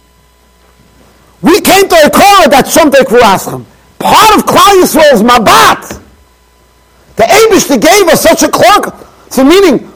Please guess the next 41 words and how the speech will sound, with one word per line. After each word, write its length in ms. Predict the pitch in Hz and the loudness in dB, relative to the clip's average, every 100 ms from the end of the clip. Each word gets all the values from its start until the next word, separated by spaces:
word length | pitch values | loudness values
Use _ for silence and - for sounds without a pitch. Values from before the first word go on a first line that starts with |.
| _ _ | _ _
Kaf 300 | - 381 - | -2 0 0
Aleim 380 | 359 370 349 294 | 0 2 2 2
Har 220 | 277 381 | 2 0
Kegigis 500 | 254 294 370 349 311 | 0 -2 -2 -2 -2
was 140 | 285 277 | 0 0
another 500 | 269 285 381 392 330 | 2 2 2 2 2
level 340 | 320 381 349 | 2 2 2
of 120 | 311 | 2
our 200 | 285 285 | 2 0
understanding. 840 | 269 240 - - 392 440 320 - - - _ _ _ _ _ _ | 0 -2 -4 -2 0 0 -2 -8 -16 -20 _ _ _ _ _ _
We 200 | - 427 | -4 -2
said 320 | 330 370 381 370 | 0 2 0 0
Nasa 300 | 339 262 294 | -2 -2 -2
V'Nishma. 520 | 302 285 - - - _ _ _ _ _ _ | 0 -2 -2 -8 -20 _ _ _ _ _ _
We 200 | - 403 | -2 0
said 220 | - 339 339 | 2 0 0
we're 100 | 311 | 0
accepting 400 | - 294 - 247 | -2 -4 -2 -6
the 80 | |
Torah 240 | 254 240 220 | -2 -2 0
B'Ros. 420 | 214 202 - - _ _ _ _ _ _ _ _ | -2 -4 -6 -12 _ _ _ _ _ _ _ _
By 160 | - 208 | -2 0
Maimon 380 | 214 370 392 | 2 0 0
Har 160 | 320 254 | 2 0
Sinai, 360 | - 392 403 277 | 0 0 0 0
it 80 | |
became 320 | 208 240 277 247 | -2 -2 0 0
so 260 | - 330 | 0 -2
clear, 560 | - 220 277 349 453 453 - - _ _ _ _ _ _ _ _ | -2 0 2 2 2 0 -6 -20 _ _ _ _ _ _ _ _
the 100 | - | -8
Eibishter 640 | - - 466 466 359 - 233 | -6 -2 0 2 0 0 -2
brought 200 | 285 392 | 0 0
us 120 | - | 0
to 80 | 277 | 0
Madrega 580 | 285 233 320 440 381 | 0 0 0 0 0
that 100 | 294 277 | 0 0
we 100 | 262 | 0
were 100 | 285 | 0
able 320 | 330 359 302 | 0 -2 -4
to 140 | - | -4
see 580 | - 339 453 381 190 135 | -4 0 0 0 -2 -8